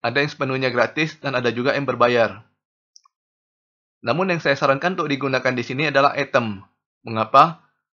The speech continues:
Alasan pertama tentunya karena gratis, dan kemudian karena saya merasa lebih nyaman untuk melihat dan menuliskan kode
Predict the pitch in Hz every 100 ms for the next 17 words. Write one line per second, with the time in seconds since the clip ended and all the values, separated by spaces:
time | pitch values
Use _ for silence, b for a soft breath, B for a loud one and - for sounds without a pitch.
0 | _ 120 120 127 123 117 120 156 143 127
1 | 139 147 120 117 110 110 107 131 156 -
2 | - _ _ _ _ _ _ _ _ 117
3 | 110 113 117 135 156 127 123 120 127 143
4 | 139 127 117 117 113 110 127 151 147 123
5 | 117 117 107 131 - _ - 113 113 113
6 | 113 107 113 113 107 131